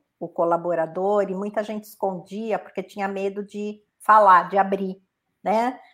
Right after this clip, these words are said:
Porque eu ia ser discriminado, eu ia perder oportunidades, eu até podia perder meu emprego porque eu me achar vulnerável. É, e hoje, como, como o, o,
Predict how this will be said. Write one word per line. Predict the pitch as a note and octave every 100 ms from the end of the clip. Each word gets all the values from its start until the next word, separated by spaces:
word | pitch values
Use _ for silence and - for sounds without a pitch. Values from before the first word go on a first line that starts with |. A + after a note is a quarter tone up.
| _
Porque | - F#3+ G3+
eu | F#3+
ia | G3+ G3
ser | G3 - F#3+ F#3 F#3 F3 E3+ E3+
discriminado, | - G#3 G3+ G3 F#3 F#3 F#3 F3 E3 D#3+ E3+
eu | F#3
ia | G3
perder | F#3+ G3 F#3+
oportunidades, | G3 G3+ F#3+ G3 F3+ E3+ D#3+ F3+ F#3 D#3 D#3 D#3 F3+
eu | F#3 F#3+
até | F3+ F3+ F3+ G3 G3
podia | - F#3+ F#3
perder | F#3+ F#3 F3+
meu | F3+ F#3
emprego | F#3 - F3 F#3 G3+ G#3+
porque | A3 G#3 G#3+
eu | G3 G3+ G3+
me | G3+
achar | F#3+ - F#3+
vulnerável. | F#3+ F#3+ G#3 G3+ F3+ F#3 G3+ F3+ D#3+ D3 C#3 _ _ - - _
É, | D#3+ F#3 F#3 F3+ F#3
e | B3
hoje, | C4+ D#4+ D4+ A3+ G3 F3+ -
como, | B3+ C#4+ D#4 C#4+ B3+ -
como | - B3 C#4+ C4 -
o, | A3+ G#3 -
o, | G3+ F#3